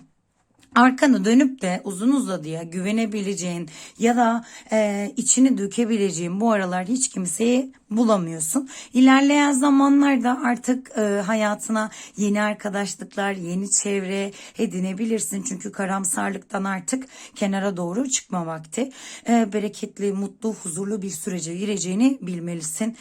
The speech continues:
Bu aralar gerçekten inanmaya, e,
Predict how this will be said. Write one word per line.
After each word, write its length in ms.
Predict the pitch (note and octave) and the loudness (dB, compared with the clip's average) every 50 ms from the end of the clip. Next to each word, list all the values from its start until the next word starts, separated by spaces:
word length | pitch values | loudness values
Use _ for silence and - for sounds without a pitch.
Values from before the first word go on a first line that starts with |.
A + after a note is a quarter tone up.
| - - - - _ | -16 -20 -20 -10 _
Bu 120 | G#3+ A3+ A3+ | 0 2 2
aralar 340 | A3+ G#3+ G#3 G3+ G3+ G3+ G3+ | 2 2 0 0 -2 -2 -2
gerçekten 680 | G3+ A3 A3 A3+ A3 - G3 - - - - - - - | -2 -4 -4 -4 -4 -6 -8 -10 -12 -16 -18 -14 -6 -2
inanmaya, 800 | G3+ G3+ F#3+ F#3+ F#3 F#3+ F#3 F#3 F#3 F3+ F3 F3 F3 F3+ F#3+ - - - - - _ G#3+ | -2 -2 0 -2 -2 -2 -2 -2 -2 -2 -2 -4 -4 -6 -6 -10 -16 -20 -20 -10 _ -2
e, 180 | G#3+ G#3 G3 | -2 -2 -2